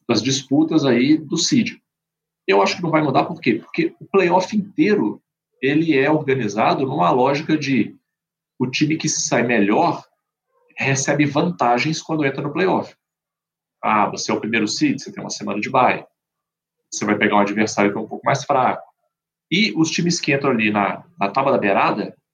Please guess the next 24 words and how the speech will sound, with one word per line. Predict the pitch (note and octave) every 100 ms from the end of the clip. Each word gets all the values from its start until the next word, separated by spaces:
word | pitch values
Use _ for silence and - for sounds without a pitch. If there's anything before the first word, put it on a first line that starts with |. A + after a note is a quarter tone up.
| _
que | -
entram | A2 A2+
ali | G#2+
no, | G#2+ F#2+ - _ _ -
no, | G2+ - _ _ -
na | A2
rebarba, | A2 G#2+ F3 F3 G2+ - _ _ _ _ _ _ _ -
é, | B2 B2 B2
é |
aquela | A2+ C#3 C3+
lógica, | - -
ó, | C3 B2+
você | - -
até | A2 A2
entrou, | C3 C#3+ - B2
mas | G#2
tu | G#2+
já | A2
vai | A2
pegar | A#2 B2
pedreira | B2 B2 A2+ C3 E3
logo | B2+ B2+ D#3+
no |
início. | F4+ F#4 - -